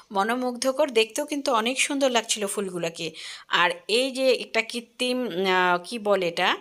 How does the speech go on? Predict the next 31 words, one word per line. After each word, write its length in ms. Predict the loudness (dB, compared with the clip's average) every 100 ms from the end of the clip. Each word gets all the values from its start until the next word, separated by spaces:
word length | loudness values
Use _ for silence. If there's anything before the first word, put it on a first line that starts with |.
| -6 -14 -6
আহ, 120 | 0
সাঁকো 520 | 2 4 2 0 -6
বলা 280 | 0 2 2
যায় 160 | 2 0
কিংবা 280 | -2 0 0
ব্রিজ 320 | 0 0 0
বলা 240 | 2 2
যায়, 260 | 2 2 0 -2 -14 -14 -2
আহ, 160 | 0
তো 120 | 2
এটাও 380 | 0 2 2 4
অনেক 280 | 2 0 0
সুন্দর 340 | 0 0 -2
ছিল। 380 | 2 0 2 0 0 -6 -12 0
তো 60 |
এখানে 360 | 2 2 0 -2
দাঁড়িয়ে 360 | 2 2 2 0
নিচে 280 | -2 -2
কিন্তু 240 | -4 -4 -6
পুকুরের 460 | -10 -6 -2 0
মতো 300 | 0 -4 -2
আছে, 420 | 0 2 2 2 -2 -8 -14 -4
আহ, 240 | -2 0 2
তো 180 | 2 4
সেই 200 | 2 2
পানিগুলো 580 | 0 -2 -2 -4 -2
দেখছিলাম, 540 | -2 -4 -2 -2 -2 -2
নিচে 260 | -6 -6
কিছু 280 | -8 -6 -8
বোর্ড 300 | -6 -4 -2
আছে, 400 | -2 0 0 0